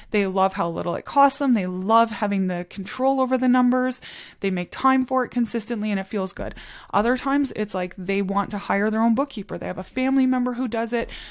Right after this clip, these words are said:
They're like, "Hey, I love working with them to do this. It makes me feel good 'cause I give my family some income because I've, I've given this o-, passed it off to them.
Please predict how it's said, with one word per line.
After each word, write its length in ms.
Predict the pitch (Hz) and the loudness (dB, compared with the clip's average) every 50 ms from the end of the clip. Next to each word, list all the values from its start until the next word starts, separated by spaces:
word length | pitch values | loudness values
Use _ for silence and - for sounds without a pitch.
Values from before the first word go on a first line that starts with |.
| - - - | -18 -12 -8
They're 120 | 202 196 | -6 -4
like, 220 | 180 170 170 170 - | -4 -4 -6 -8 -10
"Hey, 360 | 220 - 240 269 247 196 - - - - - - - - | -8 -4 -2 0 0 -2 -4 -8 -16 -20 -20 -12 -2 0
I 180 | 202 233 254 262 | 2 2 4 4
love 240 | 247 240 240 220 | 4 4 2 4
working 320 | 214 226 226 214 240 240 220 | 2 0 0 0 0 0 0
with 120 | 226 214 | 0 0
them 140 | 220 214 208 | 0 -2 -2
to 80 | 185 175 | -2 -4
do 280 | 190 - 269 285 277 | -4 -2 0 0 0
this. 280 | 247 262 254 254 247 - | 2 2 0 0 0 -4
It 140 | - 202 202 | -6 -6 -4
makes 280 | 208 202 196 - - | -2 -4 -4 -4 -8
me 100 | 208 190 | -10 -8
feel 240 | - - 269 269 254 | -6 -2 0 0 2
good 240 | 226 262 247 240 - | 2 0 0 0 -2
'cause 180 | - 226 208 | -6 -6 -4
I 80 | 190 185 | -4 -4
give 160 | 180 196 190 | -4 -4 -6
my 160 | 185 180 170 | -4 -6 -8
family 420 | 180 - - 269 269 262 254 262 254 | -8 -4 -2 0 2 4 4 4 2
some 280 | 247 - 269 240 233 240 - - - - - - _ - | 0 0 -2 -2 -2 -2 -6 -12 -18 -18 -20 -18 _ -2
income 400 | 247 262 262 240 247 254 247 240 | -2 0 0 0 2 4 4 4
because 260 | 233 208 - 202 196 | 4 2 -2 -4 -4
I've, 220 | 185 175 180 180 | -4 -4 -4 -6
I've 220 | - - 185 180 - | -6 -6 -6 -6 -4
given 240 | 220 226 220 220 220 | -4 -2 0 2 2
this 180 | 214 208 - - | 2 0 -2 -2
o-, 200 | - - - - - | 0 0 0 0 -2
passed 320 | - - 208 208 202 - - | -2 0 0 0 0 -2 -2
it 80 | 185 | 2
off 180 | 202 247 254 247 | 2 2 2 2
to 100 | - 262 | -4 -4
them. 300 | 247 254 247 247 240 233 | 0 2 2 4 2 2